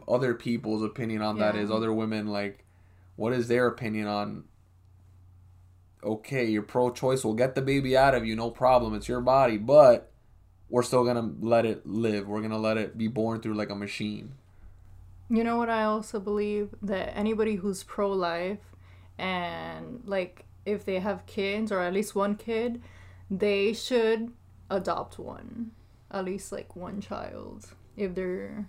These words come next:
Speaker 2: such hardcore pro-life believers, because they like to talk all this shit, preach about how much they care about the baby, but in reality, it just seems like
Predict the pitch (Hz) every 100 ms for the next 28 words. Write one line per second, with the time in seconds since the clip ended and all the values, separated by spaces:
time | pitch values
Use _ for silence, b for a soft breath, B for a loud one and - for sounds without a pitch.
0 | - - 190 - 202 196 - 214 196 190
1 | 185 202 196 185 180 180 190 185 190 -
2 | 190 196 190 208 240 240 - b b 190
3 | 196 185 180 180 190 190 202 185 151 -
4 | 190 185 233 240 269 254 - 269 226 214
5 | 214 226 - B B B 214 214 240 214
6 | 208 202 196 208 - 185 - 190 190 220
7 | 247 220 208 196 196 196 196 202 - 202
8 | 196 190 180 175 190 196 185 185 202 190
9 | 185 180 165 -